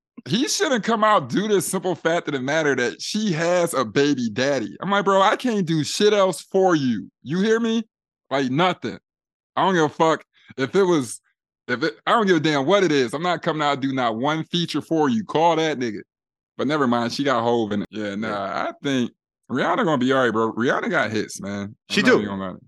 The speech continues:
Speaker 1: She got
Speaker 2: She
Speaker 1: a
Speaker 2: do.
Speaker 1: lot of hits. And then even on that Unapologetic album,
Speaker 2: All
Speaker 1: I
Speaker 2: right,
Speaker 1: think
Speaker 2: all
Speaker 1: pe-,
Speaker 2: right.
Speaker 1: and it, the, the energy around her, people are just gonna be happy to see her. I don't know, and I'm not gonna say this, I, I don't, she metamorphed into, like, some type of Beyonce level out of nowhere.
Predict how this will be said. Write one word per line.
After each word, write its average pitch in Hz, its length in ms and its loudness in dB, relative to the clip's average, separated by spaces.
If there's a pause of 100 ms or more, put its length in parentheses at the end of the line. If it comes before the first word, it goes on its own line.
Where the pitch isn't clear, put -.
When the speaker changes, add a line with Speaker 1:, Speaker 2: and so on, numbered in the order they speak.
Speaker 1:
She - 160 -10
got 143 160 2
Speaker 2:
She 107 60 -2
Speaker 1:
a 110 40 -2
Speaker 2:
do. 117 60 2
Speaker 1:
lot 117 120 2
of 110 60 -2
hits. 107 280 -6 (420)
And 117 120 -2
then 139 100 0
even 190 240 -2
on 180 180 2
that 147 160 -2
Unapologetic 139 840 0
album, 143 540 -2 (320)
Speaker 2:
All 139 60 -16
Speaker 1:
I 143 160 -12
Speaker 2:
right, 113 100 -8
Speaker 1:
think 170 140 -2
Speaker 2:
all 151 60 -4
Speaker 1:
pe-, 160 60 -2
Speaker 2:
right. 139 80 -8
Speaker 1:
and 131 120 -2
it, 120 320 -8
the, 123 200 -2
the - 180 -4
energy 156 360 2
around 135 280 0
her, 143 60 -4
people 160 280 -2
are 143 40 -2
just 135 160 -8
gonna 139 140 -4
be 131 100 -4
happy 131 280 -6
to 120 80 -4
see 143 240 -4
her. 104 180 -4
I 139 100 2
don't 175 260 0
know, 160 300 0
and 127 100 -4
I'm 135 60 -4
not 151 140 -2
gonna 139 120 -6
say 139 180 -4
this, 135 160 -4
I, - 40 -6 (540)
I 143 60 2
don't, 175 180 -2 (1120)
she 185 220 -6
metamorphed 165 640 0
into, 156 200 -4
like, 143 240 0
some 151 260 -4
type 147 400 -2
of 131 400 0
Beyonce 120 720 -2
level 95 440 -6
out 113 160 -4
of 110 80 -4
nowhere. 110 440 -4